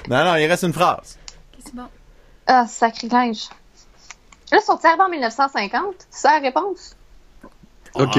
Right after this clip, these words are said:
Speaker 1: Ah.
Speaker 4: Non, on, on va sauter un paragraphe.
Speaker 2: Mais là,
Speaker 4: En attendant de reprendre l'autobus.
Speaker 2: Attends, quoi ?
Speaker 3: Ah.
Speaker 1: T'as peu, là. Là, là, Guy, euh, la concentration, Charlie. OK, écoute.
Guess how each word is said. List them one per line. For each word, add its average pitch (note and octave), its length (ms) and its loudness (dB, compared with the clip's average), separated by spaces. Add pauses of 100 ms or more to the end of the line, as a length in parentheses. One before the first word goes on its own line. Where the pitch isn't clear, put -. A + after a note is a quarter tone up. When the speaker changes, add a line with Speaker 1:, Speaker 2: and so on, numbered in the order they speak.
Speaker 1:
Ah. G#2+ 340 -8 (800)
Speaker 4:
Non, G2+ 440 2
on, C#3 60 8
on C3 40 6
va D#3 120 4
sauter D3+ 280 6
un C#3+ 80 6
paragraphe. A#2 600 2 (420)
Speaker 2:
Mais C#4 100 -6
là, D#4 100 -6
Speaker 4:
En - 160 6
attendant F#3 500 4
de D3+ 100 2
reprendre D3+ 720 4
l'autobus. D3 800 4 (680)
Speaker 2:
Attends, D#4 340 -2
quoi ? E4 180 4
Speaker 3:
Ah. A#3+ 320 4 (180)
Speaker 1:
T'as F3+ 120 8
peu, G3 200 6
là. G#2 180 0
Là, D#3+ 180 6
là, E3+ 420 4
Guy, E3+ 220 2
euh, C#3+ 360 4
la D3 100 4
concentration, E3+ 560 2
Charlie. D#3+ 300 2 (280)
OK, D3 140 0
écoute. D#3+ 300 2